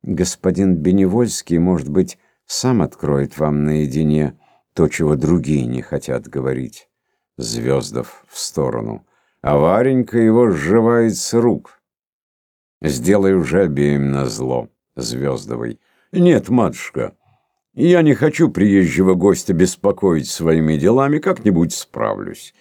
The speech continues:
Ему надобно познакомиться с невестой, так вот мы так и сделаем. Вы себе гуляйте, коли хотите,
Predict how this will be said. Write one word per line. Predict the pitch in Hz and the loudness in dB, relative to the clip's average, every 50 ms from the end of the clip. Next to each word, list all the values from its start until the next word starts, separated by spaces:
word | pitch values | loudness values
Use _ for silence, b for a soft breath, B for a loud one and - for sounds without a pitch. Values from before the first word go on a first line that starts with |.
| b b b b b b b b | b b b b b b b b
Ему | 107 107 107 139 156 147 | 4 4 6 6 6 6
надобно | 117 95 101 123 123 113 117 113 113 104 | 4 4 2 2 2 0 0 0 0 -2
познакомиться | - - 95 80 67 71 71 65 - 78 80 90 95 80 - - - 76 67 | -2 -2 -2 -2 -2 -2 -4 -2 -2 0 0 2 2 0 -2 -4 -6 -8 -8
с | - - - | -8 -8 -10
невестой, | 64 60 58 55 60 64 71 71 71 67 - - - 67 64 58 | -8 -6 -6 -4 -2 0 0 0 0 -2 -4 -8 -8 -8 -8 -8
так | - - 65 - - | -8 -10 -12 -10 -4
вот | 76 107 131 127 - | -2 -2 0 0 0
мы | - 90 - | -2 -2 -2
так | - 85 82 - - | -2 -4 -6 -4 -6
и | 65 58 | -8 -8
сделаем. | 55 52 - - 57 57 53 53 55 55 53 _ _ _ _ _ - | -8 -10 -10 -8 -8 -8 -6 -8 -10 -10 -12 _ _ _ _ _ -2
Вы | 110 165 185 | 2 2 2
себе | - - - - 62 60 | 2 0 -4 -6 -6 -4
гуляйте, | 55 60 60 64 76 104 123 160 165 156 - - | -4 -4 -2 0 2 2 2 0 -2 -4 -8 -12
коли | - - 170 165 156 151 | -6 -2 0 0 0 0
хотите, | - - 156 151 - 160 151 147 - 147 147 - | -2 -4 -4 -4 -4 -4 -4 -2 -2 -2 -2 -4